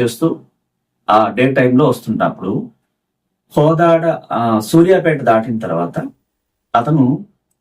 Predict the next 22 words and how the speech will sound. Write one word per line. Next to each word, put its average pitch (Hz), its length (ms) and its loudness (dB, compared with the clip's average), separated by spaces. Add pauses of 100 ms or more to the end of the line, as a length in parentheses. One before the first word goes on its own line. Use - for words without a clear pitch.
(220)
just 127 360 -2 (140)
ఆ 110 100 2
నిద్రకి, 127 680 4
ఎందుకంటే 127 380 2
రాత్రి 117 340 0
అంతా 127 160 2
నిద్ర 117 320 4
లేదు 107 160 0
తనకి, 98 280 -2
డ్రైవ్ 107 320 0
చేస్తూనే 110 320 0
ఉన్నాడు. 92 480 0 (720)
విజయవాడ 135 320 4
నుంచి 131 200 0
హైదరాబాద్ 117 480 2
వచ్చి, 101 320 -2
మళ్ళీ 120 200 4
హైదరాబాద్ 117 480 2
నుంచి 127 320 2
వేల్ 123 300 2
థింగ్స్ 135 320 0
వేసుకుని 131 420 4